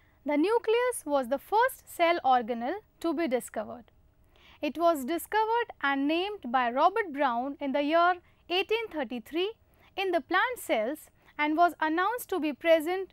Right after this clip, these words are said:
in all the animals and plant cells. The nucleus is the largest cellular organelle in animals. In mammalian cells, the average diameter of the nucleus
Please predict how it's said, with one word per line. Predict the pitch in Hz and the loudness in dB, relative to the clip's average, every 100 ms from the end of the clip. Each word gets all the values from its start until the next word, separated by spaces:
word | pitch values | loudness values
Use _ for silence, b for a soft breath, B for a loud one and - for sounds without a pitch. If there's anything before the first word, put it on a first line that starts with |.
| - | -6
in | 294 - | -6 0
all | 320 403 | 2 2
the | 392 339 | 0 -4
animals | 247 247 254 262 285 - | -4 -4 -4 -4 -6 -6
and | 254 254 | -6 -4
plant | 254 226 262 | -6 -6 -8
cells. | - 349 - - - _ _ _ _ b b b b | -2 -2 -2 -10 -20 _ _ _ _ b b b b
The | 294 | 0
nucleus | 285 392 453 427 453 480 - - | 2 2 2 2 2 0 -4 -4
is | 294 226 | -2 0
the | 269 | 0
largest | 302 392 427 466 466 - - | 4 4 2 -2 -4 -8 -2
cellular | 349 294 285 277 254 | 2 2 2 -2 2
organelle | 285 311 311 349 403 403 - | 2 2 -2 -2 -2 -6 -4
in | 311 294 | -4 0
animals. | 269 233 214 226 226 - _ _ b b b b b | -2 -4 -10 -14 -16 -20 _ _ b b b b b
In | 311 302 | 0 2
mammalian | 294 311 453 466 453 294 | 2 2 2 2 2 -2
cells, | - 330 254 226 320 - B B B | -2 2 2 0 -4 -10 B B B
the | 294 302 | 0 2
average | 339 415 453 494 339 | 4 4 2 0 2
diameter | 320 311 330 330 302 339 - | 2 2 2 -2 -4 -6 -2
of | 269 233 | -2 0
the | 277 | 0
nucleus | 320 415 - 359 370 381 | 0 -2 -2 0 0 -2